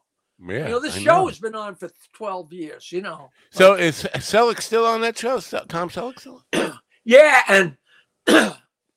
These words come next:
Speaker 2: I, I told twenty people to try and get the message to him because in nineteen seventy-nine, I started nine two two Wine,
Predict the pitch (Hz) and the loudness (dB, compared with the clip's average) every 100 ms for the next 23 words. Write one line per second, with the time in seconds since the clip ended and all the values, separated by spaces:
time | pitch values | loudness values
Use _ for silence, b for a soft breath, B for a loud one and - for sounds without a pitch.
0 | _ _ _ _ _ _ _ _ - 196 | _ _ _ _ _ _ _ _ -2 -2
1 | 190 - 196 190 202 196 - _ - 240 | -4 -8 -10 -8 -8 -8 -12 _ -12 -10
2 | 277 285 - 240 - 151 131 160 - 160 | -10 -14 -14 -16 -16 -20 -18 -16 -10 -4
3 | 180 202 185 170 165 160 180 185 165 - | -4 -4 -6 -6 -8 -6 -6 -6 -10 -16
4 | - 127 135 135 135 _ _ _ _ _ | -18 -16 -18 -20 _ _ _ _ _ _
5 | _ _ _ _ _ _ - 165 180 180 | _ _ _ _ _ _ -10 -4 2 2
6 | 170 - - 160 180 226 202 214 208 - | 2 -4 -10 -8 -6 -8 -8 -10 -8 -2
7 | 196 196 185 185 190 175 151 - 165 165 | -2 -2 -4 -2 -2 -4 -8 -8 -4 -2
8 | 170 160 165 175 - 185 - 180 160 165 | -4 -8 -10 -10 -10 -12 -10 -8 -4 -2
9 | 175 190 196 | -2 -4 -8